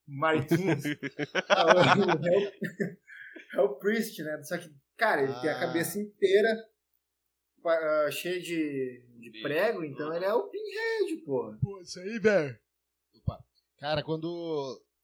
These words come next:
Speaker 3: eu ia na, nas locadoras, nas antigas, cara, ô, meu, sempre tinha aqui, ó, o cara pegava, puxava assim, o pin-, tinha aquele, ô, meu, tinha uns lá que eu não,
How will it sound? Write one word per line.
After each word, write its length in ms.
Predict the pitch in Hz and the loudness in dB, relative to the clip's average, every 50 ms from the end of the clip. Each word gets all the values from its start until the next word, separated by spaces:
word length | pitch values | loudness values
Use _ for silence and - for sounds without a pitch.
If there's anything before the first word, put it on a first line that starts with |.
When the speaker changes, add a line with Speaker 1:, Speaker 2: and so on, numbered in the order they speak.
| _ _ _ _ _ _ _ _ - | _ _ _ _ _ _ _ _ -10
Speaker 3:
eu 120 | 127 127 127 | -8 -6 -4
ia 160 | 131 143 147 | -4 -4 -4
na, 800 | 151 156 151 147 147 143 139 135 131 123 123 120 117 113 110 113 117 | -4 -4 -6 -6 -6 -4 -4 -4 -4 -4 -6 -6 -6 -8 -8 -10 -10
nas 200 | 120 123 110 110 | -10 -8 -6 -6
locadoras, 640 | 131 131 - - 143 120 110 123 135 143 147 143 | -6 -6 -4 -4 -4 -4 -2 0 0 0 0 -2
nas 160 | 135 131 113 120 | -4 -8 -8 -8
antigas, 640 | 123 117 - - 131 143 139 131 127 113 98 90 80 _ _ _ _ _ _ - | -10 -8 -8 -8 -6 -6 -6 -6 -6 -6 -6 -8 -12 _ _ _ _ _ _ -14
cara, 380 | - 117 120 117 120 120 120 120 | -12 -10 -10 -8 -8 -8 -8 -8
ô, 40 | 127 | -8
meu, 220 | 139 143 135 127 120 | -8 -8 -10 -12 -14
sempre 300 | - - 160 - 170 - | -14 -18 -18 -20 -20 -20
tinha 280 | - - 160 170 165 | -20 -20 -18 -18 -18
aqui, 180 | - - - 180 | -18 -14 -10 -10
ó, 80 | 165 | -8
o 40 | 160 | -8
cara 180 | 156 156 160 160 | -6 -6 -6 -6
pegava, 380 | - - 170 151 151 160 170 | -6 -8 -6 -4 -4 -6 -6
puxava 460 | 160 - 170 151 - - 165 165 160 165 | -4 -6 -6 -6 -4 -4 -4 -4 -4 -6
assim, 280 | 156 - - 160 165 165 | -8 -10 -10 -12 -14 -18
o 40 | 151 | -20
pin-, 360 | _ _ 156 160 156 151 143 _ _ _ _ | _ _ -20 -20 -20 -20 _ _ _ _ _
tinha 160 | _ - 156 - | _ -20 -20 -20
aquele, 240 | _ 170 175 175 _ _ - - | _ -20 -20 -20 _ _ -20 -18
ô, 60 | 165 160 | -16 -12
meu, 200 | 208 240 214 165 | -8 -6 -6 -6
tinha 200 | - - 165 160 | -6 -6 -6 -6
uns 140 | 170 180 170 | -6 -8 -8
lá 100 | 170 165 | -10 -12
que 80 | _ - | _ -16
eu 40 | 190 | -20
não, 100 | 202 | -20